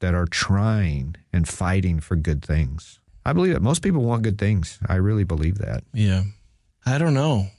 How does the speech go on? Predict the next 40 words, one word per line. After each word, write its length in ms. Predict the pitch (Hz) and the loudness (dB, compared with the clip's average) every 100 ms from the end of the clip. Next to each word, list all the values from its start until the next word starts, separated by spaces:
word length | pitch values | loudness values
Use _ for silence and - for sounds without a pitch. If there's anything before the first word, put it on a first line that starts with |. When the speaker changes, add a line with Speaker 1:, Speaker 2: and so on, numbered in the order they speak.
| _ | _
Speaker 2:
I 120 | 113 127 | -4 -2
don't 160 | 160 | 0
see 220 | 143 160 151 | 0 0 0
a 40 | |
path 320 | 131 143 139 | 0 0 -2
forward, 460 | - 135 147 131 101 | -2 0 2 2 2
honestly. 640 | 113 135 - 87 90 95 - - | 2 2 0 0 0 -2 -6 -2
Speaker 1:
Yeah. 220 | 104 127 - - | 0 0 -4 -8
Speaker 2:
I 360 | 101 110 127 | -6 -2 0
mean, 180 | 143 143 | 2 2
it, 240 | 139 104 | 0 -2
it 200 | 117 123 | -2 -2
feels, 720 | - - 135 131 127 123 120 - - _ _ | -2 0 0 2 2 0 0 -4 -10 _ _
yeah, 200 | 120 165 | -2 0
we're 180 | 117 107 | 2 2
here 180 | 104 110 | 0 0
talking 340 | 104 107 110 | 0 -2 0
about 220 | 104 107 104 | 0 2 0
it 100 | 120 | 0
now, 300 | 127 131 113 | 0 0 0
but 160 | 117 120 | 0 0
this 200 | 131 143 | 0 0
feels 320 | - 104 101 | 0 0 0
like 140 | 98 92 | 0 0
a 100 | 101 | 0
small 380 | - 135 127 | 0 2 0
percentage 600 | 107 110 - 135 104 95 104 | 0 -2 0 0 0 0 0
of 160 | 98 | 0
what's 220 | 107 104 - | 0 -2 -2
being 260 | 101 92 | 0 0
talked 300 | 90 95 - | 0 -2 -2
about 320 | 87 78 73 - _ _ - | -4 -2 -4 -8 _ _ -2
Speaker 1:
Well, 240 | 135 135 110 | 0 0 0
Speaker 2:
and 160 | 101 | 0
what's 220 | 104 101 123 | 0 0 -2
Speaker 1:
I 40 | |
Speaker 2:
being 400 | 123 98 98 92 | -2 0 2 2
shared. 560 | - 110 92 85 82 - | 0 0 0 0 -2 -4
Speaker 1:
Sure. 260 | - 104 90 | -4 -2 0
Speaker 2:
And, 480 | 90 90 90 92 | 2 2 2 0